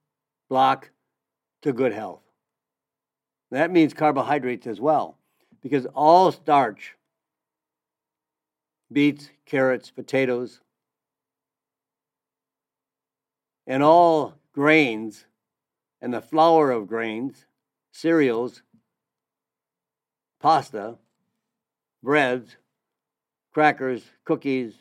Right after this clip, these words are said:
pretzels, whatever it might be, all convert to sugar in the body because that's the only way that it's metabolized. And we have so much sugar, the body can't use it all.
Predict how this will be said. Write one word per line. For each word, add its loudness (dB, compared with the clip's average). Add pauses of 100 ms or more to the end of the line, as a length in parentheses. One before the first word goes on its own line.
(120)
pretzels, -6
whatever -2
it -4
might -4
be, -12 (760)
all 4
convert -2
to -4
sugar -2
in -4
the -4
body -8 (640)
because 0
that's -2
the -4
only -2
way -2
that -6
it's -12
metabolized. -4 (2500)
And 0
we 4
have 2
so 2
much 0
sugar, -4 (1400)
the -10
body 2
can't -2
use 0
it 2
all. -8